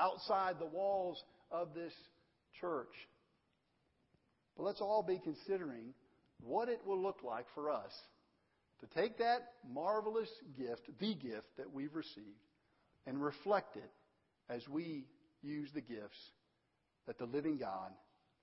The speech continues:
has blessed each one of us to have. Let's pray.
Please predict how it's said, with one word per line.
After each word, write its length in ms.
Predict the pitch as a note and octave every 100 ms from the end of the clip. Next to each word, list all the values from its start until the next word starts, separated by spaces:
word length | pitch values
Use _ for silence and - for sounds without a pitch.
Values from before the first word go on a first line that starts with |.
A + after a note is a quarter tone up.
| _
has 100 | A2+
blessed 500 | C3+ C3 A2 - - -
each 220 | A#2+ -
one 180 | C3 G#2
of 100 | F#2+
us 180 | F#2+ - - - _ _ _ _ -
to 60 | G2+
have. 60 | G2+ G2 - _ _ _ _ _ _ _
Let's 160 | A#2 -
pray. 120 | -